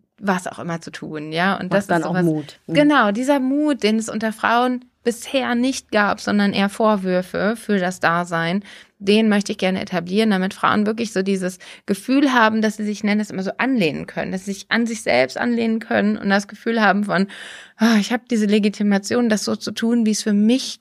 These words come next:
Speaker 1: sich gut anfühlt.“ Und ich muss nicht erst auf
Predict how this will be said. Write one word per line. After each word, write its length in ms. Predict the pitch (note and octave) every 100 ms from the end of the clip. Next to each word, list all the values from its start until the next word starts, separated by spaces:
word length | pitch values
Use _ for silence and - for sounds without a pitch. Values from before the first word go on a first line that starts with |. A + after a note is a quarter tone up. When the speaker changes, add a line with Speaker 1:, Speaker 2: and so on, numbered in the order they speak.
| A3
Speaker 1:
sich 260 | A3+ -
gut 180 | C4 B3
anfühlt.“ 640 | E3 D#3+ - C#3 D#3+ G3
Und 100 | G3 G3
ich 120 | A#3
muss 200 | B3 B3+
nicht 180 | B3+ -
erst 260 | B3 -
auf 160 | -